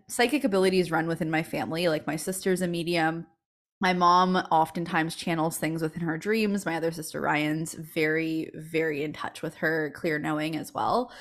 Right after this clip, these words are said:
Um, and same with my grandma. Like, we, like, it's not like it was never talked about, but it was definitely not something that I, like,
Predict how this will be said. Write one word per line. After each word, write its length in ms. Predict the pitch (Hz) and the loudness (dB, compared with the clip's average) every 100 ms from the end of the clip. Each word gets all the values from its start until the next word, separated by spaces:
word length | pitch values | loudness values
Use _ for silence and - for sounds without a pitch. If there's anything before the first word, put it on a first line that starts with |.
| - - - - - _ | -18 -18 -18 -20 -20 _
Um, 480 | 196 180 175 170 165 | 2 4 4 0 -2
and 160 | 208 196 | 0 2
same 140 | 214 | 2
with 100 | 202 | 2
my 100 | 196 | 2
grandma. 440 | - 117 135 - 190 190 | 0 -2 -4 -4 -6 0
Like, 240 | 160 - | 0 -2
we, 420 | 175 202 214 208 | -4 0 2 2
like, 160 | 156 190 | 2 4
it's 200 | 214 214 | 4 4
not 180 | 269 226 | 2 4
like 140 | 254 | 2
it 100 | 214 | 4
was 180 | 196 190 | 4 4
never 280 | 180 175 175 | 4 4 2
talked 420 | - 156 160 - | 2 2 2 2
about, 540 | 220 233 254 294 - | 2 4 6 4 4
but 180 | 196 170 - | 2 2 4
it 80 | 190 | 4
was 240 | 190 175 | 4 2
definitely 640 | 175 180 208 190 180 175 | 0 0 -2 -2 -2 -2
not 280 | 170 165 - | 0 2 0
something 440 | - 160 170 180 175 | -2 -4 0 -2 0
that 160 | 151 | 0
I, 160 | 156 151 | 2 2
like, 340 | 156 156 - | 2 0 -2